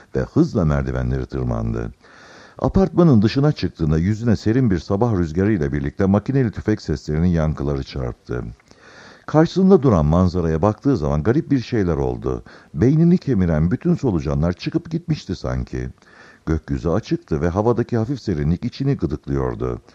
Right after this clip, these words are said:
Gözleriyle önünde geniş bir açıdan bakabildiği manzarayı taradı.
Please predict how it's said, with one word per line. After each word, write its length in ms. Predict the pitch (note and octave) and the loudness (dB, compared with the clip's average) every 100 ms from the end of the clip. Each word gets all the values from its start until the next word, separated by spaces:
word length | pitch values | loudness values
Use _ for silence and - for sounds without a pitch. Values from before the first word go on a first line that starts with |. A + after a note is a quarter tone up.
| - - - - - - - | -20 -20 -20 -20 -20 -20 -6
Gözleriyle 600 | A#2+ F#3 D3 G3 G3 E3 | 2 2 4 2 2 2
önünde 380 | F2 A#2 D#3+ C#3+ | 4 2 2 0
geniş 340 | F2+ B2+ D#3+ B2 | 0 0 0 -2
bir 100 | F2 | -2
açıdan 440 | D#2+ D#2+ F2 F2+ | -2 -4 0 0
bakabildiği 560 | F#2+ G#2 E2 D#2+ E2+ F2+ | 0 0 -2 -2 0 0
manzarayı 500 | E2 D2 D2+ C#2+ C#2 | 0 0 -2 -6 -6
taradı. 540 | C2+ B1+ A#1+ B1 | -6 -6 -4 -6